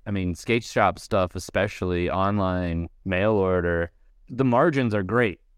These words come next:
for shop specific stuff. You know, that, that really helps shops. And, um, I, I guess dipping into the article again, another thing that didn't make it, Steve Lenardo from N J,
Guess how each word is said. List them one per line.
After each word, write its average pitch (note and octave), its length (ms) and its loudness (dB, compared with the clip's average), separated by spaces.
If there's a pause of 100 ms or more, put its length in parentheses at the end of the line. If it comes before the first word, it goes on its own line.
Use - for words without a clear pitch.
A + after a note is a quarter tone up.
(180)
for F2+ 500 -2 (200)
shop - 320 0
specific F#2 560 -4
stuff. D2+ 500 -2
You F#2 140 -2
know, E2 180 -2
that, F#2+ 200 0 (420)
that G#2 160 2
really G2 300 4
helps F#2 280 2
shops. G2+ 500 0
And, F2+ 520 -2
um, E2+ 420 0
I, F#2+ 180 -4
I F2 140 -2
guess E2+ 300 0
dipping F#2+ 340 -2
into F2+ 220 0
the E2 60 2
article F#2+ 360 0
again, E2+ 380 0
another F#2 300 0
thing F#2+ 180 -2
that E2+ 100 -2
didn't E2+ 200 0
make F2+ 200 -2
it, F2+ 160 0
Steve G2 280 -2
Lenardo F#2 600 2
from F2+ 160 -4
N G#2 220 0
J, F2 380 0